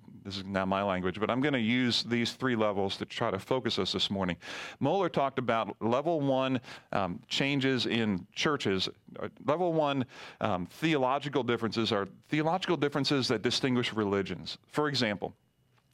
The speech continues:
if I were to say at Grace Point, "We are no longer gonna believe that Jesus Christ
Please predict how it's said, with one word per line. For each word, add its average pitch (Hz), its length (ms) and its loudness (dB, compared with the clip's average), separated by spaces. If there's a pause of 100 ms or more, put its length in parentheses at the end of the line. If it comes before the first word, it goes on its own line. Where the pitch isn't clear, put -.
(720)
if 131 120 2
I 147 120 2
were 190 80 0
to 160 80 2
say 151 180 2
at 120 60 -2
Grace 123 240 0
Point, 113 240 -2
"We 139 220 2
are 175 80 2
no 147 180 2
longer 131 340 2
gonna 113 200 2
believe 113 300 2
that 101 180 0
Jesus 143 500 0
Christ 101 560 -2